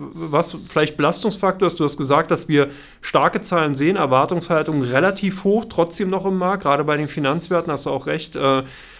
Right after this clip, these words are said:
wir haben das eben bei den großen Finanzwerten wie J P Morgan City gesehen, Zahlen kamen rein, waren gut, Aktien haben positiv reagiert, Gewinne wurden mitgenommen.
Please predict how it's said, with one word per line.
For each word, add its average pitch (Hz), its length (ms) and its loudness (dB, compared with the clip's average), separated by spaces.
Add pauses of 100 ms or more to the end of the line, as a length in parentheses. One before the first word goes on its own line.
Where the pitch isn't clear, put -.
(200)
wir 131 140 2
haben 131 100 2
das 131 160 -2
eben 127 280 -2 (140)
bei 123 120 0
den 127 100 -4
großen 127 260 -4
Finanzwerten 127 920 -2
wie 127 60 0
J 131 200 0
P 135 80 -4
Morgan 127 220 2
City 175 260 -2
gesehen, 139 420 2
Zahlen 131 300 0
kamen 131 240 0
rein, 127 320 0
waren 123 160 0
gut, 135 380 2
Aktien 131 320 -2
haben 123 100 0
positiv 139 480 -4
reagiert, 135 400 0
Gewinne 135 320 2
wurden 131 160 2
mitgenommen. 160 540 2